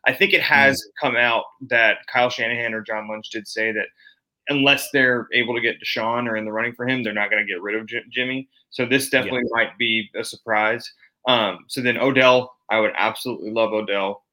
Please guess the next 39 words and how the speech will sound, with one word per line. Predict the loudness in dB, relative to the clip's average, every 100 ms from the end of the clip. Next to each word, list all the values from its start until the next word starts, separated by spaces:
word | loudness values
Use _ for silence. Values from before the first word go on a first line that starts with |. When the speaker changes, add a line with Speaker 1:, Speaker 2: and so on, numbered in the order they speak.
| _
Speaker 1:
I | -6 -4
think | -8 -6
he | -6
would | -4
be | -2
a | -4
fantastic | -4 -6 -4 -2 -2 -4 -10
number | -6 -4
one | -2 -4 -6
for | -6
us. | -6 -6
I | -6
think | -6 -6
he, | -10 -12 -20 -16
bringing | 2 4 6 4
him | 4
into | 4 2 4
our | 6 6
locker | 6 4 0
room | -4 -4
too, | 0 0 2
I | 0
think | -2 -6
would | -6
be | -6 -6
totally | -2 -2 -2 -4
fine. | -4 -2 -2 0
I |
know | 0 0
people | -2 -2 0
understand, | 0 2 2 2
or | 0 -2 -6
people | -6 -2
think | 0 0
that | -2
he | 0
was | 0 0
a | 0
diva. | 0 4 2